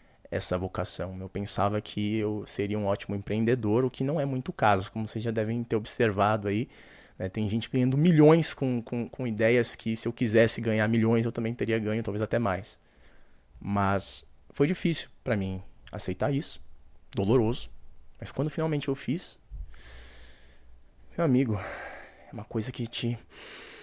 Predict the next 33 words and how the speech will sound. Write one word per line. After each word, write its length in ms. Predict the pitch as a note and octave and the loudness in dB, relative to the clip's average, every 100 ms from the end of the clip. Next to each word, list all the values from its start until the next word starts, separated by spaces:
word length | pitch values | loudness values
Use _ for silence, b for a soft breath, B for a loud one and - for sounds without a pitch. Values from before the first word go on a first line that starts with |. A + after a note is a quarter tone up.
| B B B B B B | B B B B B B
sabe, 240 | - A#2+ | -4 -2
você 580 | A2+ A2 - B2+ B2 B2+ | -2 -2 2 4 6 4
fica 180 | - - | 0 -10
calmo, 560 | - - G#2+ A#2 A#2+ F#2+ b b b | -12 -2 2 4 2 -2 b b b
você 240 | G2+ G#2 | -10 -8
fica 520 | - G#2 - A2+ G2+ F#2+ b b | -8 -8 -2 0 0 -4 b b
no 80 | G#2 | -8
teu 200 | - A#2+ | -2 0
lugar. 400 | C#3+ G2+ G2 F#2 _ - - - - - - - - _ - - b b b b b b - | 2 2 0 -2 _ -16 -12 -12 -14 -18 -20 -20 -20 _ -20 -20 b b b b b b -12
E 60 | |
com 140 | D3 D3 | -2 6
base 280 | D3 F#3 | 8 8
nisso, 480 | D#3+ C#3 F#3+ - F#2+ - _ _ _ - | 6 4 2 -2 -10 -12 _ _ _ -12
até 220 | - G3 | -2 0
o 60 | |
próprio 340 | G#3+ G3 F#3+ C#3+ | 4 4 4 2
dinheiro, 480 | B2+ A#2 C3 B2+ G2+ _ _ _ _ | 2 4 4 2 -4 _ _ _ _
ele 140 | - E3+ | 4 6
não 140 | F3+ | 6
é 60 | F#3+ | 6
em 120 | B3 | 4
si 500 | - - E3+ G3 A2+ - _ | 2 2 2 0 -2 -8 _
a 80 | - | -2
liberdade, 760 | D3+ C#3 A#2+ G#2+ A2+ D3+ F#2 C#2+ b b - | 0 2 2 2 2 2 -2 -10 b b 0
ele 80 | |
é 40 | A#2+ | 0
um, 80 | A#2 - | 0 -2
uma 160 | C3+ | 0
ferramenta 640 | C3+ F3+ G3 E3 A3+ C4+ C4 | 4 4 6 6 6 4 0
pra 160 | G#3+ | 2
liberdade 440 | D#3+ D3+ C3+ C#3+ G#3 | 2 4 6 6 4
que 120 | E3 | 0
você 420 | C3+ A#2 - B2+ | 0 2 4 4